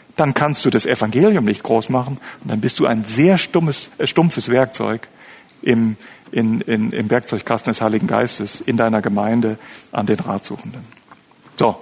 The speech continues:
das wäre jetzt eigentlich ein guter Abschluss, fünf vor drei. Jetzt könnte ich noch einen Vers mit euch lesen und beten, aber das war der halbe Vortrag. Die zweite Hälfte gebe ich euch einfach nur im Schnelldurchlauf und ihr könnt die Punkte abschreiben.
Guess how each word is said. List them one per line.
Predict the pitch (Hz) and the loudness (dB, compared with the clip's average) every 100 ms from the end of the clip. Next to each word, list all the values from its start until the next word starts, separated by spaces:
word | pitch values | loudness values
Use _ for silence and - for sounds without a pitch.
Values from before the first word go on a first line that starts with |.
| - - - - _ - | -12 -18 -20 -20 _ -2
das | 147 139 - | 0 2 4
wäre | 117 | 6
jetzt | 123 - | 6 2
eigentlich | 120 117 117 | 0 0 0
ein | 117 | 2
guter | 151 185 175 | 4 4 4
Abschluss, | - 139 139 - | 2 4 4 2
fünf | - 117 | 0 0
vor | 110 | 0
drei. | - 110 131 170 | 0 2 4 2
Jetzt | 143 - - | 0 -4 -2
könnte | 120 117 | 0 0
ich | |
noch | 117 107 | 0 0
einen | 107 | 0
Vers | 120 123 | 0 0
mit | 147 | 0
euch | 127 127 | 2 4
lesen | 123 113 | 2 2
und | 101 | 2
beten, | 117 127 151 | 2 2 2
aber | 113 113 - - _ | 2 2 -4 -20 _
das | - - | -6 0
war | 113 | 0
der | 107 | 2
halbe | 113 107 | 2 0
Vortrag. | - 127 - - - - - - - - - - - - - - | 0 0 0 -10 -12 -16 -14 -12 -12 -14 -16 -18 -20 -20 -4 0
Die | 120 | 2
zweite | - 127 208 185 | 4 4 6 6
Hälfte | 135 147 170 | 6 4 4
gebe | 147 143 | 4 6
ich | 143 | 6
euch | 127 127 | 4 2
einfach | 135 156 | 0 2
nur | 143 | 4
im | 123 | 4
Schnelldurchlauf | 127 139 165 143 135 139 | 4 4 6 6 4 4
und | 135 | 2
ihr | 120 | 4
könnt | 147 147 | 4 2
die | |
Punkte | 131 190 208 120 | 6 6 8 6
abschreiben. | - - 123 135 180 | 0 0 2 4 4